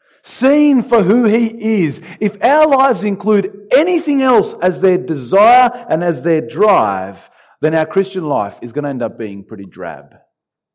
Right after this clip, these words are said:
dreary, dull, begrudging. For at the point where God asks anything of us,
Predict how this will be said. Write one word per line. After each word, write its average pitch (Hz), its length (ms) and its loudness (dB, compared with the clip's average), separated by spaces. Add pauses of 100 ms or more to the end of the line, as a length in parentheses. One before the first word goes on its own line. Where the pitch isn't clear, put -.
(520)
dreary, 110 500 -6
dull, 85 800 -8 (720)
begrudging. 98 760 -8 (1200)
For 202 140 2
at 214 160 4
the 208 80 2
point 302 400 0
where 214 320 2
God 170 580 4
asks 170 500 0 (140)
anything 240 480 0
of 170 220 2
us, 107 200 -4